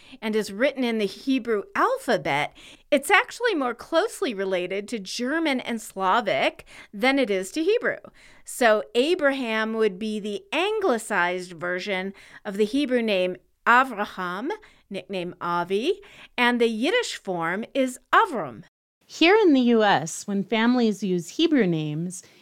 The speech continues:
Speaker 2: it's usually the anglicized version of a Hebrew name like Abraham. But more traditional Jewish families might use the Hebrew spelling for their children.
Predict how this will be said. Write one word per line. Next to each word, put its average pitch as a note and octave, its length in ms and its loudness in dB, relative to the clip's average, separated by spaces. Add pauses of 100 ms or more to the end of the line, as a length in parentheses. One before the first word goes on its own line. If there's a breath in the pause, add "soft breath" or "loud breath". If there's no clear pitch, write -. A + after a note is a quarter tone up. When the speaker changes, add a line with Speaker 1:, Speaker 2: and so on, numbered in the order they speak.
Speaker 2:
it's A#3+ 240 0
usually F4+ 480 4
the C4 200 -2
anglicized G#3+ 760 2
version F#3+ 420 0
of D3 100 -6
a F3 60 -2
Hebrew E3 400 -6
name D#3 300 -4
like G#3 200 -8
Abraham. F#3+ 760 -2 (140)
But A3 180 8
more A3+ 260 6
traditional A3 800 0
Jewish D4+ 440 0
families E3+ 840 -2
might F#3 340 2
use F#3+ 380 0
the F3+ 100 0
Hebrew A3 360 0
spelling F3+ 640 0
for G#3 120 -8
their G3+ 160 -4
children. A#3 680 -6